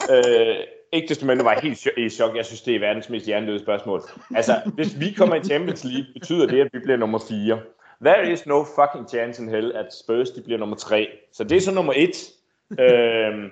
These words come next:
når det så er sagt, øh, Kasper, gode ven, det var ikke noget dårligt, øh, det var absolut ikke noget dårligt spørgsmål. Og jeg elsker de der dilemma-spørgsmål, øh, du ved, hvor man lige, øh, får lov til at sætte tingene lidt på spidsen. Jeg vil så sige, efter at have tænkt over det hele dagen,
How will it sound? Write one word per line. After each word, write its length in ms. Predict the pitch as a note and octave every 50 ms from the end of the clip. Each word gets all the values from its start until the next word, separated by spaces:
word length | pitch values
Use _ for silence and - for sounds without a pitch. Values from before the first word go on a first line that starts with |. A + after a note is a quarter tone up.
| - - - _ - -
når 80 | C#3 C#3+
det 180 | C#3+ D#3+ E3+
så 140 | E3+ - E3
er 100 | D3+ D3
sagt, 500 | - - C#3 A#2+ B2+ B2+ - - - - B2
øh, 560 | A2 G#2+ G#2 G2+ G2+ G2+ G2 G2 G2 G2 F#2+ F#2+ G2 G2 G2 _ _ _ _ _
Kasper, 280 | - B2 A#2 - - G#2 - - _ _ _ _ _ _
gode 220 | A2+ A2+ A#2 A2 G#2+
ven, 80 | G#2+ G#2+ G#2+ - _ _ -
det 80 | A#2
var 120 | A2+ A2 A2
ikke 140 | A#2+ A#2 C3
noget 140 | A#2 A2+ A2
dårligt, 400 | A#2 A2+ B2 B2 B2 A#2 G#2+ G2+
øh, 260 | F#2+ F#2 F#2 F#2+ F#2
det 80 | C3 C#3+
var 100 | D#3 D3+ B2
absolut 400 | C3 D3 - - D#3+ E3 E3+ D#3
ikke 120 | C3+ A#2+
noget 160 | A#2+ A2+ G#2+
dårligt 180 | A2+ G#2+ G#2+ -
spørgsmål. 440 | - A2+ G#2+ - - G2+ E2+ - - - - - - -
Og 100 | - B2+
jeg 120 | C3+ C3 -
elsker 260 | E3+ E3+ E3 - - C#3+
de 120 | A#2+ C3+
der 220 | D#3 D3 C3+ A#2+ -
dilemma-spørgsmål, 880 | C3 A#2 A#2 B2 C3 C#3+ C#3+ C3 - C#3 C3 B2+ - C#3 C3+ B2+ A2+ G#2+
øh, 240 | G2 G2 F#2+ F#2+ G2 F#2+
du 60 | A2+
ved, 140 | A2+ B2 A#2+
hvor 120 | A2+ A#2 A2+
man 140 | A2+ A#2
lige, 240 | A#2+ C3 D3 D3 C#3+ A#2+
øh, 280 | A2 G#2 G2+ G2 G2 G2 G2
får 80 | - A#2
lov 220 | A#2 A#2+ B2+ B2+
til 60 | -
at 80 | C3 B2
sætte 160 | B2+ A#2+ -
tingene 260 | - D3 D3 C3 A#2
lidt 140 | A2+ A#2+ B2 B2
på 60 | C3
spidsen. 340 | A#2+ - C3 C3 A#2+ A2+ G#2+
Jeg 80 | G#2 G#2
vil 80 | G#2
så 100 | G#2 C3
sige, 360 | B2+ - - C3 C3+ C#3+ C#3 _ _ _ _ _ _ _ _ -
efter 240 | - - - - A#2
at 60 | G#2
have 120 | G2+ - -
tænkt 200 | C3 A#2+ G#2+ G2
over 100 | F#2+ F#2
det 80 | F#2
hele 160 | G2 G2 G2
dagen, 180 | F#2 F#2+ F2